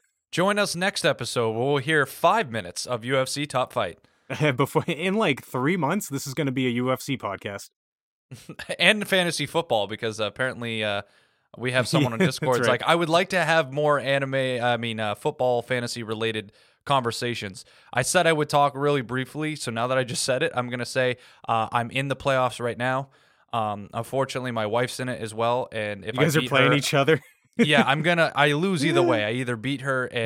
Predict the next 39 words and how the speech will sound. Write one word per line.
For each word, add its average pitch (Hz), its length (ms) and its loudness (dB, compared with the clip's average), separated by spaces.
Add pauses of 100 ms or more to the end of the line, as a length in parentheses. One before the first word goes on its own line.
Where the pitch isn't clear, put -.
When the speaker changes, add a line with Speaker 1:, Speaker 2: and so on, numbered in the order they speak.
Speaker 1:
and 107 160 -2
I, 104 460 -2
I'm 113 200 -2
a 113 60 -2
douchebag, 107 800 -4
or 110 260 0
I 110 120 -2
lose 123 440 -4
and 113 160 -4
I 107 100 0
lost, 107 500 -2
and 107 160 -6
that 110 100 -2
makes 110 220 -8
me 107 80 -6
upset. - 440 -6
So 117 300 -2 (180)
<laughs> - 180 -14
Speaker 2:
That's 123 220 -2
too 127 180 -6
funny. 104 320 -6 (500)
Speaker 1:
Um, 127 440 0
but 123 200 0
yes, 135 300 0
doing 143 260 -2
well 143 240 4
in 135 40 0
the 127 80 -4
fantasy, 123 640 -4
uh, 110 280 0
playoffs 113 560 -2
right 110 120 -2
now 107 200 -2
in 107 80 -10
two 123 180 -8
of 113 80 -6
my 110 160 -2
leagues, 104 560 -8
and 101 400 -6